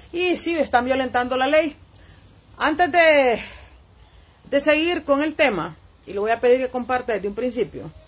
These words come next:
antes de seguir con el tema, yo le voy a aclarar una cosa. Yo no pertenezco a ese movimiento, el vox, yo no soy del Partido Nacional, yo no, yo soy hondureña y me importa mi país. En este momento, quisiera decirle que tengo dolor, pero sí tengo porque estoy enferma.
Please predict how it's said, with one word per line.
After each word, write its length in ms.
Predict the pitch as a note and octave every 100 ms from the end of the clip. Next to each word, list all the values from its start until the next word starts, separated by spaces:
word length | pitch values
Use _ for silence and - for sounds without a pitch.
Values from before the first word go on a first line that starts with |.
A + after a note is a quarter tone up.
| _ - - -
antes 220 | - B3
de 100 | D#4+ D#4+
seguir 240 | D4 D4
con 160 | C#4+ C#4+
el 80 |
tema, 240 | C#4 C#4 C4+
yo 80 | C4
le 60 |
voy 100 | B3+
a 40 | B3+
aclarar 320 | B3+ A#3+ A#3
una 220 | A3+ G3+
cosa. 280 | E3 D3 E3+
Yo 80 | F#3+
no 120 | B3
pertenezco 640 | C4 B3+ B3 B3 B3+ C4
a 60 | A#3
ese 140 | A#3+
movimiento, 440 | A#3+ A3 A3+ B3 G#3+
el 60 |
vox, 260 | F#3 A3 B3+
yo 120 | G#3
no 80 | G3+
soy 140 | G3+
del 120 | G#3 G#3
Partido 380 | F#3+ - G#3
Nacional, 560 | G3 G3 F#3 F3+ A3 B3
yo 140 | G3+
no, 140 | G#3 G#3+ - D#3
yo 260 | E3 G#3+ B3+
soy 200 | A3 A3+
hondureña 720 | G#3 D#3 F3 A3+ C4+ D#4 D#4+ - - -
y 60 | G#3
me 80 | G#3
importa 400 | G3 A3 A3 B3+
mi 100 | B3+
país. 560 | - G#3+ A3+ E3 - - - -
En 160 | A3 A#3
este 240 | C#4+ F#4
momento, 720 | F4 F4 D#4 C#4+ C4 E3 D3+ - - - - - - - -
quisiera 340 | A#3+ - B3+ C#4+
decirle 480 | D#4 D4 D#4 D4+ D4
que 120 | C4
tengo 300 | C4+ C#4 C#4+
dolor, 580 | C#4 C#4+ C#4 D4+ D#4+ - - - _
pero 140 | G3+ A3
sí 120 | E4
tengo 300 | B3+ B3+ F4
porque 220 | C4+ A#3
estoy 160 | A3+ G#3+
enferma. 440 | A#3 C4 G3 A#3+